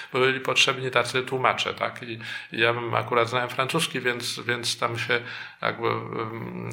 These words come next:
zgłosiłem do takiej, na przewodzenie takiej, być, nie, może nie przewodzenie, tylko po prostu jako tłumacz do takiej grupy francuskiej. I zobaczyłem ten jego niesamowity kontakt z młodzieżą.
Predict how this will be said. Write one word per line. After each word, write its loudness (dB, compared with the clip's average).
zgłosiłem 4
do 4
takiej, 0
na 0
przewodzenie 2
takiej, -2
być, -2
nie, -4
może 4
nie 4
przewodzenie, 4
tylko -4
po 0
prostu 0
jako -2
tłumacz 2
do -6
takiej -2
grupy -8
francuskiej. -8
I 4
zobaczyłem 4
ten 2
jego 4
niesamowity 2
kontakt 0
z -2
młodzieżą. 0